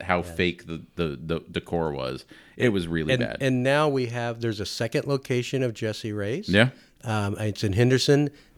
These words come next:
Speaker 2: Blood Brothers is out there. Soul Belly is out there.
Speaker 1: Yep.
Speaker 2: Um, and the one thing that I wanna say about, about Las Vegas barbecue that I, I missed, there was a place called Leonard Skinner Barbecue.
Speaker 1: <laughs> Mm-hmm.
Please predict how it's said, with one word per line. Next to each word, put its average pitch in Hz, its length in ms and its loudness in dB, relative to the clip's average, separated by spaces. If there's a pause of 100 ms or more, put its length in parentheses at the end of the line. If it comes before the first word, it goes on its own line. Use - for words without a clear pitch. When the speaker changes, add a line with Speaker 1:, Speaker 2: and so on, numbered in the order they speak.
Speaker 2:
Blood 110 240 2
Brothers 135 360 8
is 127 140 6
out 135 220 8
there. 135 240 2
Soul 110 380 4
Belly 139 320 8
is 131 140 2
out 139 240 2
there. 139 320 2
Speaker 1:
Yep. 85 420 2
Speaker 2:
Um, 104 360 -2 (140)
and 131 340 6 (240)
the 120 160 2
one 120 240 6
thing 123 220 0
that 117 120 0
I 113 120 0
wanna 110 260 0
say 113 460 -2
about, 101 420 -4 (200)
about 104 280 -8
Las 101 220 -6
Vegas 101 240 0
barbecue 123 300 4
that 101 300 0
I, 107 80 0
I - 40 4
missed, 110 560 4
there 127 80 4
was 107 160 2
a 104 40 0
place 117 340 0
called 110 420 2
Leonard 107 340 0
Skinner 123 300 2
Barbecue. 98 560 0
Speaker 1:
<laughs> 82 80 -4
Mm-hmm. 120 280 8